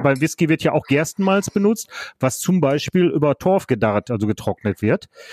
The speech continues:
Wobei bestimmte Aromen entstehen, die dann beim Scotch Ale tatsächlich, also man könnte auch sagen, es ist ein Whisky-Bier, ohne dass Whisky drin ist, auch wenn es diese Aromen hat. Das wird halt gerne sehr stark eingebraut, ist ein Scotch Ale.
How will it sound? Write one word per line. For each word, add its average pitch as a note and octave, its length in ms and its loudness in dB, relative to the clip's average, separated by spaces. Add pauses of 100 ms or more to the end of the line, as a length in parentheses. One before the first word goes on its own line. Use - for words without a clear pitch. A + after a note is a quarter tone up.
(220)
Wobei C#3 240 2
bestimmte F#3+ 460 0
Aromen D#3 420 0
entstehen, G3+ 680 0
die E3 320 0
dann D3+ 320 -2
beim E3+ 160 0
Scotch - 440 -2
Ale F#3 240 2
tatsächlich, D3+ 420 2
also C3+ 240 -2
man C#3+ 320 -6
könnte F#3+ 220 0
auch - 40 -4
sagen, F3 200 0
es - 80 -4
ist - 40 -12
ein B2+ 120 2
Whisky-Bier, G#2+ 680 0
ohne F3+ 200 4
dass D#3+ 200 0
Whisky B2+ 300 0
drin G#2 180 -2
ist, - 300 -12
auch A#2 160 -4
wenn C3+ 80 2
es - 80 -8
diese C3 240 2
Aromen B2 400 2
hat. - 200 -6 (520)
Das B2 200 0
wird E3 160 2
halt C#3+ 140 2
gerne D#3 300 2
sehr D3 160 2
stark D3+ 400 -2
eingebraut, F3 500 2
ist - 140 -6
ein D#3+ 60 0
Scotch - 460 0
Ale. F2+ 220 -8